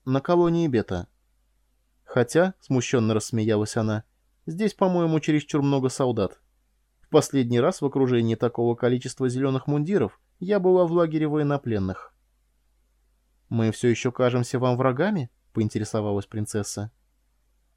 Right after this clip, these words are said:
"О, вы перестали казаться мне врагами ещё задолго до окончания войны.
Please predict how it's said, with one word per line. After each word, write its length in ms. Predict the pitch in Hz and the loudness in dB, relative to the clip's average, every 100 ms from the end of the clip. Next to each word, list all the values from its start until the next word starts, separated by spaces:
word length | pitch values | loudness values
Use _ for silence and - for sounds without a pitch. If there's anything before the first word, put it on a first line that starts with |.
| _ _ _ _ | _ _ _ _
"О, 260 | 175 180 151 | 0 2 4
вы 140 | 190 | 2
перестали 440 | 180 165 - 156 | 2 0 0 -2
казаться 440 | 151 156 151 147 151 | 0 0 0 -2 -2
мне 140 | 147 | 0
врагами 420 | 147 156 175 160 | 0 0 0 0
ещё 240 | 113 - 156 | -2 -2 -2
задолго 420 | 160 165 180 120 | 0 0 0 0
до 120 | 101 | 0
окончания 600 | 98 101 104 - 101 101 | 0 -2 -4 -4 -4 -2
войны. 400 | 101 101 98 98 | -2 -2 -2 -6